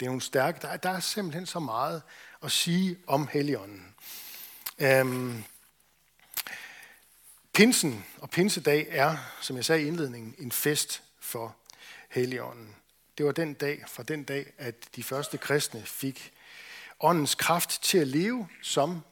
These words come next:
Guds frelste folk, og, øhm, hvad kan man sige, formidle det, bære vidnesbyrd om det, der var sket, øh, med, øh, Guds søn, Messias,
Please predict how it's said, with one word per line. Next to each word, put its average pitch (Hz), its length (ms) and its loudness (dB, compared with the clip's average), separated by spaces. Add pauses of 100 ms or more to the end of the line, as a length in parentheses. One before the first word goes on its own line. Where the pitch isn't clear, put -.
Guds 165 420 -2 (100)
frelste 160 540 -4 (340)
folk, - 440 -6 (680)
og, 135 420 0 (640)
øhm, 120 640 2 (840)
hvad 131 140 -8
kan 139 140 -6
man 131 120 -4
sige, 147 360 -6
formidle 151 840 2 (180)
det, 143 220 0 (140)
bære 143 220 2
vidnesbyrd 160 680 0
om 127 80 -6
det, 160 140 -2
der 160 60 2
var 127 120 -6
sket, 151 520 -4 (400)
øh, 127 200 0
med, 139 340 2 (640)
øh, 113 140 -8
Guds - 480 -4
søn, 165 300 -2 (400)
Messias, 120 640 -6